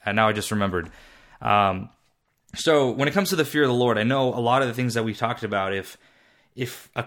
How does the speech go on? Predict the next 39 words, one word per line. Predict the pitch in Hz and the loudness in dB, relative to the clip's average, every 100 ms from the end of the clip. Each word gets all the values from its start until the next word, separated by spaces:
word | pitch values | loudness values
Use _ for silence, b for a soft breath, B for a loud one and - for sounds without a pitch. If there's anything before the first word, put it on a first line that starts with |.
| - _ | -8 _
person | 160 156 139 | 0 0 -2
who | 131 | -4
grew | 127 127 135 | -2 0 0
up | 131 | 0
in | 117 | -2
the | |
church | 110 - 120 - | -2 -2 -4 -6
listened | 104 120 - 110 | -4 -4 -2 -6
to | - 104 | -4 -2
it, | 98 - | -2 -2
I | 104 | -6
think | - 113 120 110 | -6 -2 -2 -2
they'd | 113 107 107 _ | -6 -8 -12 _
be | 120 | -4
kinda, | 113 - 117 110 98 92 b b b b b b _ _ | -2 -2 0 0 -2 -4 b b b b b b _ _
a | 143 | 2
little | 160 156 | 4 4
bit, | 139 | 2
it'd | 143 135 | 0 2
be | 147 | 4
a | |
little | 143 135 139 | 4 2 0
easier | 131 127 | 0 0
for | 123 117 | 0 0
them | 113 | 0
to | 107 | 0
kind | 113 107 | 0 0
of | 98 | 0
get | 107 117 | 2 2
on | 107 | 0
track | - 113 110 | 0 -2 0
and | 107 | -2
understand | 101 - 110 107 | -4 -6 -4 -4
what | 98 | -4
we're | 98 95 | -6 -6
saying | - 98 90 | -4 -6 -6
and | 90 | -8
kind | 95 98 | -4 -4
of | 92 | -4